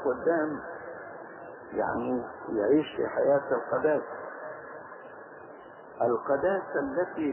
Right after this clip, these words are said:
بدونها لن يرى أحد الرب، زي ما ورد في عبرانيين اتناشر أربعتاشر. القداسة اللي قال فيها الرب:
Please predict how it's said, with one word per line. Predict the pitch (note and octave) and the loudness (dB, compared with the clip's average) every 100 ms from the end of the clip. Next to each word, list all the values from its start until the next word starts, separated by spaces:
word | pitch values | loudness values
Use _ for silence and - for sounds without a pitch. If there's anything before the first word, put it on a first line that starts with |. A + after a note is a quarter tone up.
| B2+ | 0
بدونها | C3 D#3 F3+ F3 E3 D#3 D#3+ D#3+ - - - - - - - - - - - - - | 0 4 4 4 2 2 2 0 -4 -10 -10 -10 -10 -12 -12 -12 -14 -14 -14 -8 0
لن | B2 D#3+ C#3 | 4 6 6
يرى | D3 D#3+ D3+ C#3+ C3 - | 4 4 4 4 2 0
أحد | D3 C3 B2 - C3 | -2 0 -2 0 -2
الرب، | B2 B2+ A#2 - - - - - - - - - - - - - - - - G2+ | 2 2 2 0 -10 -10 -10 -10 -12 -12 -12 -14 -14 -14 -16 -16 -16 -16 -8 4
زي | B2 A#2+ | 6 6
ما | C3+ | 4
ورد | C#3+ C3 - | 4 2 2
في | B2 | 0
عبرانيين | G2 A2 A2 A2+ C3 C#3 A#2+ | 0 2 2 4 4 2 2
اتناشر | - B2+ B2 - G#2 A2+ | -2 0 0 0 0 2
أربعتاشر. | G#2 G#2+ - - B2+ G#2+ - - - - - - - - - - - - - - - - - - - - - - - A#2 | 2 2 0 2 2 0 -4 -10 -10 -10 -10 -10 -12 -12 -14 -14 -14 -14 -14 -14 -16 -16 -16 -16 -16 -18 -16 -14 -4 2
القداسة | A#2 - C3+ C#3 G3 F#3+ D#3+ | 2 4 2 4 2 2 0
اللي | D3 C#3 | 2 2
قال | E3 D3+ | 2 0
فيها | F3+ E3+ - | -2 -2 -2
الرب: | - E3 | 0 0